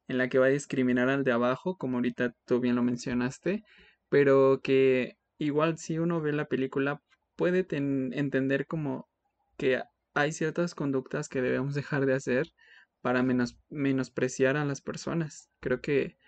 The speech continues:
es momento de decir, "Bueno, ya basta, es suficiente". Eh, se, se dice también que hay que entender como los privilegios que uno cuenta para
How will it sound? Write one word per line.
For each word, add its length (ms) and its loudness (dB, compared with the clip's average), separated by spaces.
es 160 -2
momento 360 -2
de 100 2
decir, 260 -2
"Bueno, 200 -2
ya 160 4
basta, 440 -2
es 100 -6
suficiente". 760 -4
Eh, 580 -2
se, 380 -2
se 140 0
dice 200 -2
también 360 -2
que 360 2
hay 180 0
que 100 -6
entender 420 -2
como 180 -4
los 140 -4
privilegios 640 -2
que 200 -4
uno 260 -6
cuenta 460 -2
para 440 -2